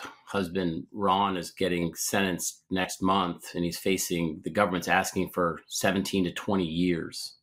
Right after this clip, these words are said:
<laughs> It's insane. I mean, this is Soviet-style stuff. I studied the Soviet Union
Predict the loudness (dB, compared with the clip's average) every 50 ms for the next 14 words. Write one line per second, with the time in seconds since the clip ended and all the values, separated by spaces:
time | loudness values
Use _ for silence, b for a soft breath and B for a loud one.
0 | _ B B B B B B _ _ _ _ _ _ _ _ _ b b b b
1 | b b 0 0 0 0 0 0 0 0 2 4 4 6 6 4 2 -2 -2 0
2 | 0 0 0 -2 -2 -2 -2 4 4 4 4 4 2 0 -2 -2 0 2 2 2
3 | 2 0 0 2 2 2 2 2 0 -2 0 -2 -2 0 2 2 2 2 0 -2
4 | 0 2 2 2 2 0 0 0 0 0 2 2 0 -2 -4 -6